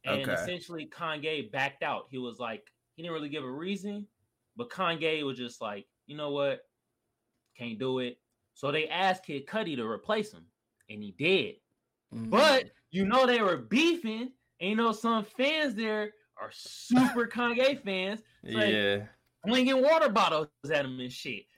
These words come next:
Speaker 1: And bro, and Kid
Speaker 2: Yeah.
Speaker 1: Cudi was like, "You throw one more motherfucking water bottle up here, I will fucking leave."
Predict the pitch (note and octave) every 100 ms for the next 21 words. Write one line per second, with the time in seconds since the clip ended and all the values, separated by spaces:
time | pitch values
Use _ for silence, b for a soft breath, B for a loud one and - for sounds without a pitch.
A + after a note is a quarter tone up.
0 | _ F#3 A#3+ B3 B3 G3+ F#3+ F3 A#3+ A#3+
1 | B3 A3+ G3 C3 _ _ C#4 C#4 D4 D4
2 | D4 D4 C#4 D4 C#4 C4+ D4+ D4 C#4 C#4+
3 | C#4 B3+ C#4 C#4 C#4 C#4 - C#4+ B3+ _
4 | _ _ _ _ - D4 A3 F3 D#4+ C4
5 | C#4 C4+ D#4+ C4 C3+